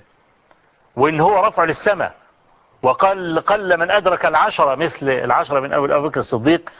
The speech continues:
لحد العشرة من ال-، الصحابة المبشرين بالجنة، يعني مثل قيس بن أبي حازم. لكن، آه، الإمام أحمد غضب من علي بن المديني، و، آه، آه، يعني، آه، لم يحدث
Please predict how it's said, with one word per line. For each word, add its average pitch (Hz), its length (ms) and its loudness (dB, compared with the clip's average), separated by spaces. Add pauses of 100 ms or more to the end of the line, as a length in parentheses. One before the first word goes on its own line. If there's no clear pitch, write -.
(160)
لحد 131 280 -2
العشرة 135 380 0
من 110 140 -6
ال-، 104 800 -6
الصحابة 131 440 -4
المبشرين 113 380 -4
بالجنة، 139 340 -2
يعني 127 180 -2 (540)
مثل 156 260 -4
قيس 151 380 -2 (380)
بن 123 160 -4
أبي 120 180 -2
حازم. 82 280 -2 (800)
لكن، 202 440 0 (640)
آه، - 200 0
الإمام 175 340 -2
أحمد 175 260 -4 (180)
غضب 147 420 0
من 120 120 -4
علي 127 200 0
بن 117 80 -8
المديني، 110 420 -2
و، 101 180 0
آه، - 280 -4 (100)
آه، 113 920 -4
يعني، 104 380 -4
آه، 95 640 -6 (580)
لم 196 180 0
يحدث 160 520 -2